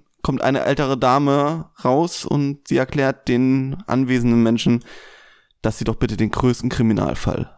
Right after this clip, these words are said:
aller Zeiten lösen soll. Und damit wäre mein Tit-, äh, mein Pitch perfekt für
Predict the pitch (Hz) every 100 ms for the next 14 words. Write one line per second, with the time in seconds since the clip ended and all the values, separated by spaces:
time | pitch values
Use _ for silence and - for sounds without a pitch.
0 | - - - - 78 - - 127 - -
1 | - - - - - - - _ _ _
2 | _ 107 120 135 135 139 139 135 _ -
3 | 160 - - 127 120 113 117 - 240 -
4 | - - - 135 - - - _ - 123
5 | 110